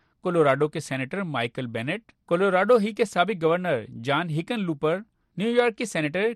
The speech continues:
کرسٹین جیلی برینڈ، مصنفہ میری این ولیمسن اور بزنس مین اینڈریو ینگ شامل تھے۔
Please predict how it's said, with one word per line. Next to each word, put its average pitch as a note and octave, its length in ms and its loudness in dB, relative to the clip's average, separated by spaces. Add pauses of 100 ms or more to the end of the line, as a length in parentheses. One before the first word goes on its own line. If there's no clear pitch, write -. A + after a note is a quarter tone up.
کرسٹین G#3+ 580 -4
جیلی E3 200 -2
برینڈ، D3 360 -4 (300)
مصنفہ A3+ 520 0
میری G3 320 -2
این G#3+ 260 -4
ولیمسن E3 580 -6 (280)
اور D#3 120 -4
بزنس D#3 420 -6
مین G3 180 -4 (100)
اینڈریو F#3 320 -2 (140)
ینگ G3+ 220 0
شامل C3 320 -4
تھے۔ B2 260 -8